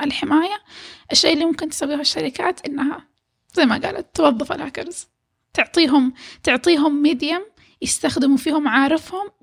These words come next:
قبل ما يستخدموها ضدنا. استخدمها معايا، طلع لي الثغرات، آه، وريني كيف ممكن أنا أكون مستهدف، وحدفع لك مقابل خدمتك الرائعة، وأقفل هذا ال-، الث-، الثغرة.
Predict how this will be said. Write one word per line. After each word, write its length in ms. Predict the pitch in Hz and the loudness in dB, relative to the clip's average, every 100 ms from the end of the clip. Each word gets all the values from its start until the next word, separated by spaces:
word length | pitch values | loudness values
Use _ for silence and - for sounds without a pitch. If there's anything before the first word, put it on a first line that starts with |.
| 233 | 2
قبل 380 | 330 311 320 320 | 2 4 0 0
ما 260 | 277 - - - | 0 -2 -4 -10
يستخدموها 720 | - 262 - - 254 311 254 247 | -8 -6 -4 -2 0 2 2 0
ضدنا. 440 | 254 - 254 330 - _ _ | -4 -6 -8 -8 -16 _ _
استخدمها 520 | - - - 302 233 269 | -8 -6 -2 0 2 2
معايا، 440 | 226 254 311 370 - _ _ _ - | 4 4 2 0 -8 _ _ _ -4
طلع 280 | 247 269 269 | 0 0 -4
لي 60 | |
الثغرات، 600 | 277 - 262 277 339 - - _ - - - _ | -8 -8 -6 -4 -4 -8 -18 _ -20 -20 -20 _
آه، 360 | - - 269 262 - | -6 -2 -2 -6 0
وريني 400 | 277 247 294 320 | 0 2 2 2
كيف 240 | - 285 | 0 -2
ممكن 340 | 302 294 - 220 | 0 0 0 2
أنا 240 | 285 - | 2 2
أكون 300 | - 311 269 | 2 4 4
مستهدف، 640 | 269 277 - 320 277 440 - | 4 2 2 -2 0 0 -2
وحدفع 440 | - - - - 247 | -4 -4 -2 2 2
لك 200 | 233 277 | 0 -4
مقابل 380 | 262 269 - | 0 0 -2
خدمتك 460 | - - 269 262 262 | -8 -6 -4 -4 -8
الرائعة، 400 | - - - - 349 _ _ _ _ | -8 -8 -8 -12 -14 _ _ _ _
وأقفل 480 | - 254 247 - 277 | 2 4 2 -2 -4
هذا 180 | - - | -4 -4
ال-، 120 | 370 - | -4 -2
الث-، 200 | - - | -4 -4
الثغرة. 420 | - - - - | -4 -2 -2 -6